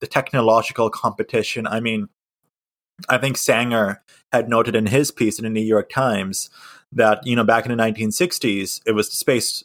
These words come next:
the space race, right? President Kennedy said, "We will get someone to the moon." Uh, Sanger noted th-, in the New York Times that for Biden, it's, you know, the race to get semiconductors produced, the race to build, you know, more advanced technologies, more advanced hardware, software,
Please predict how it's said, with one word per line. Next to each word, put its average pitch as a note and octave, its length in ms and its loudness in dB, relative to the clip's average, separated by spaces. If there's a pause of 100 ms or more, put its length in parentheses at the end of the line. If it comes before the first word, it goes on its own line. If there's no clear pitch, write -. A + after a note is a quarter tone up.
(120)
the A#2 80 -14
space - 380 0
race, - 320 -10
right? A2+ 240 2
President A#2 420 0
Kennedy A2+ 240 -4
said, A2+ 200 -4
"We A#2+ 220 2
will A#2 260 4
get A2 200 0
someone A2 260 -4
to - 80 -16
the G#2 80 -10
moon." G2+ 460 -2 (720)
Uh, G#2 380 2 (180)
Sanger B2+ 480 2
noted A#2 680 0 (420)
th-, - 120 -10
in A2+ 200 -4
the A2 80 -4
New A2+ 120 -2
York G#2+ 220 0
Times A2 600 0
that A2+ 260 0
for C3 100 -4
Biden, C#3 500 2
it's, C3 280 -6
you F3 80 -4
know, D3+ 80 0
the C3+ 140 0
race C3+ 280 0
to - 80 -6
get C#3+ 200 0
semiconductors C#3 1120 0
produced, - 580 -8
the A2 100 -2
race B2+ 340 2
to - 100 -10
build, C3 600 2
you C3 120 -2
know, C3 140 0
more B2 360 2
advanced A#2+ 640 0
technologies, A2 920 -2
more A#2 260 -2
advanced A2+ 500 -6
hardware, C3+ 560 -2
software, - 840 -4